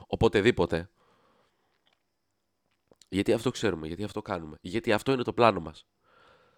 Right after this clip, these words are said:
Και στο τέλος, ξέρεις, η τύχη θα ευνοήσει και τους τολμηρούς.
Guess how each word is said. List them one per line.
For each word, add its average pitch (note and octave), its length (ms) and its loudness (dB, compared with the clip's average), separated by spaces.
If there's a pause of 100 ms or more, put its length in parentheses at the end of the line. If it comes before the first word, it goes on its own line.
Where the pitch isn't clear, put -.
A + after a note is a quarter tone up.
(2750)
Και G#2+ 260 4 (540)
στο - 240 -14
τέλος, C3+ 580 0 (1160)
ξέρεις, - 480 0 (880)
η F#2+ 140 -2
τύχη B2+ 500 2
θα - 160 2
ευνοήσει G2+ 360 6
και A#2+ 80 -2
τους - 80 -10
τολμηρούς. F#2 560 -6